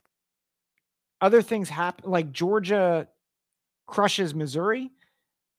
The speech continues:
then I have no problem putting Georgia one, right? Or no problem putting Florida State one, or, you know, I,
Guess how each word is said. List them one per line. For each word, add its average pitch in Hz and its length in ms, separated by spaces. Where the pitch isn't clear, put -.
then 226 120
I 277 100
have 285 80
no 311 180
problem 294 720
putting 151 320
Georgia 139 340
one, 131 460
right? 202 300
Or 190 160
no 220 200
problem 247 480
putting 226 240
Florida 226 280
State 226 320
one, 139 360
or, 147 200
you 214 140
know, 175 220
I, 185 140